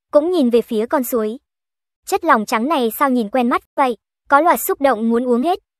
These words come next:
Ách, chẳng lẽ lại là dưỡng nguyên tiên tuyền? Lý Điền chú ý tới Lý Hồng Hà, trên mặt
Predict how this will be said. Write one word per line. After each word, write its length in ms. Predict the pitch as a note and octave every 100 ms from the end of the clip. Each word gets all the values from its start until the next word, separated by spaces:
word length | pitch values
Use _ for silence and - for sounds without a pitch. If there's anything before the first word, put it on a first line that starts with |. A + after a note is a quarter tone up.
| _
Ách, 180 | D#4+ F#4+ _ -
chẳng 200 | D4+ A3+
lẽ 260 | A3+ C4+
lại 180 | E4 G#3+
là 160 | A#3 G#3
dưỡng 200 | B3 D#4+
nguyên 200 | D#4 C4
tiên 180 | D4
tuyền? 260 | C#4 B3+ A#3 - _ -
Lý 180 | C#4 C#4
Điền 280 | D#4+ B3+
chú 140 | A3+ B3
ý 200 | A#3 B3
tới 220 | B3+ A#3 C#4
Lý 180 | B3
Hồng 200 | C#4+ D4
Hà, 200 | A#3+ A#3+ A3 _
trên 180 | - D#4+
mặt 140 | C#4